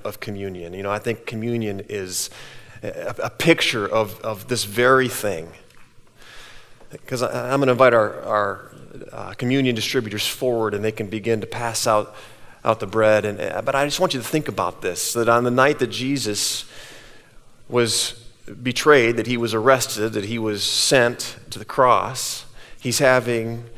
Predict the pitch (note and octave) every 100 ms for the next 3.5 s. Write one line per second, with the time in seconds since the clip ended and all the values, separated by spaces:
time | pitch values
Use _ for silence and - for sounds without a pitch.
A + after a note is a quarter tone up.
0 | - A2+ B2+ C3+ B2 A2+ A2+ - A2 G#2
1 | - D3 A2+ A2+ B2 C3+ C3 B2 B2 A#2+
2 | B2+ A#2+ D#3 D3 - - - A#2 A2 G2+
3 | A#2+ C#3+ G2 A2 C#3+